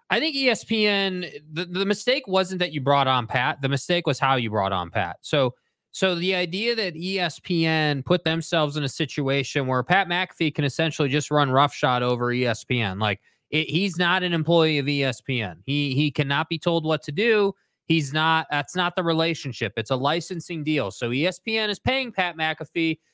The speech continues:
to put his show on the network. And hey, if the two work together and, you know, they agree that he can do his show for a week from,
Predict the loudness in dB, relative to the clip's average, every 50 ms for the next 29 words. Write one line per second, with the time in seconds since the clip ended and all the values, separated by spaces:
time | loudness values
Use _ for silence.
0 | _ _ _ -4 4 4 6 6 6 4 2 0 0 0 2 4 4 4 2 0
1 | 0 -2 -2 -2 -2 -2 -2 -2 -2 -2 -2 -2 0 0 0 0 -2 -4 -2 -2
2 | -2 0 2 2 4 6 6 6 4 2 -2 -2 0 0 2 2 4 4 6 6
3 | 4 4 2 -2 -8 _ _ _ _ _ -2 0 0 0 0 2 0 0 0 -2
4 | 0 2 2 2 2 2 2 0 0 0 0 0 0 2 2 4 4 4 2 0
5 | 0 2 2 4 4 4 4 4 2 2 4 4 4 6 4 4 2 2 0 -2
6 | -2 2 2 2 2 2 -2 -6 -10